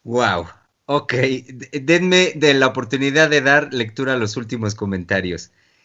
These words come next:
Eh, nuestra colega del Centro de Investigación, Patricia Aguilar López, nos dice, "Felicidades por este excelente programa, dándole lugar a la sexualidad infantil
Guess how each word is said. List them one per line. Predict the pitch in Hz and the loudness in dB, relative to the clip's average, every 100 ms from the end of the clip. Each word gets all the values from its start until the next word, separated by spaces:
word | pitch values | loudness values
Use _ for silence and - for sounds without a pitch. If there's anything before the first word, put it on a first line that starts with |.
| _ _ _ | _ _ _
Eh, | 113 120 135 | 4 4 6
nuestra | 131 127 131 127 | 2 4 2 4
colega | 151 185 190 | 6 6 6
del | 160 | 4
Centro | 139 165 151 | 2 -2 0
de | 156 | 0
Investigación, | 143 110 135 120 120 135 139 - | 0 -4 -2 -2 0 -2 -2 -2
Patricia | 113 110 127 139 | -2 0 -2 0
Aguilar | 117 110 113 117 | 0 2 2 2
López, | 123 127 123 123 135 135 - - _ _ - | 2 0 -2 -2 -2 -6 -14 -16 _ _ -8
nos | 120 117 113 | -4 -4 -2
dice, | 143 156 143 123 - | -2 -2 -2 -4 -6
"Felicidades | - 156 139 147 143 160 160 | -2 2 2 2 4 6 4
por | - 131 | 0 -4
este | 123 139 | -2 -4
excelente | - 123 120 127 | -2 -2 -2 -4
programa, | 123 113 113 123 107 113 _ _ | -2 0 2 2 0 -4 _ _
dándole | 110 127 180 190 175 143 | -4 2 2 2 2 2
lugar | 127 117 113 - | 2 2 2 0
a | 104 | -4
la | 98 98 | -2 -2
sexualidad | 101 147 - 139 120 110 107 | -2 -4 -4 -6 -2 -2 -2
infantil | 101 104 101 98 139 156 | -2 -4 -6 -2 -2 -2